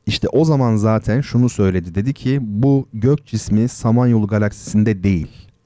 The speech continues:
Yani bu içinde tek tek yıldızlar var. Ben baktım ve görmeyi başardım bu yıldızları. E, bu kadar uzakta yıldızlar olduğuna göre, bu şekilde, e, parladığına göre demek ki çok uzakta bu gök cismi ve o zaman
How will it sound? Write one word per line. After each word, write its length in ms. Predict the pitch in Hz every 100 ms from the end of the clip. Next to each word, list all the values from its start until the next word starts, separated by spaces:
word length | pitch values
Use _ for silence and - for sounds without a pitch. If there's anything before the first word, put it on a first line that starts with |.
| _ _ _ _ _ -
Yani 340 | 104 107 104
bu 180 | 131 135 - _
içinde 320 | - - 127 135
tek 240 | 151 143
tek 160 | 147 113
yıldızlar 480 | 117 117 107 123
var. 220 | 113 92 92
Ben 220 | 107 98 _ _ _ _
baktım 560 | - 90 113 - - 151
ve 60 | 120
görmeyi 600 | 107 104 104 113 117 98
başardım 760 | 104 - 117 120 151 185 110
bu 100 | 123
yıldızları. 600 | 117 110 110 104 113 185 - _ _ _ -
E, 160 | 104
bu 80 | 147
kadar 280 | - 151 143
uzakta 440 | 123 127 123 -
yıldızlar 460 | 131 120 120 113 131
olduğuna 360 | 123 120 120 135
göre, 280 | 113 98
bu 80 | 131
şekilde, 520 | 139 123 113 110 104 - -
e, 160 | 87 92
parladığına 680 | - 104 113 113 113 117 131
göre 280 | 113 139
demek 220 | 120 135 -
ki 60 |
çok 260 | 101 143 -
uzakta 420 | 98 90 - 80
bu 80 | 87
gök 200 | 107 110
cismi 280 | 123 175 175
ve 180 | 156 -
o 100 | 175
zaman 340 | 156 117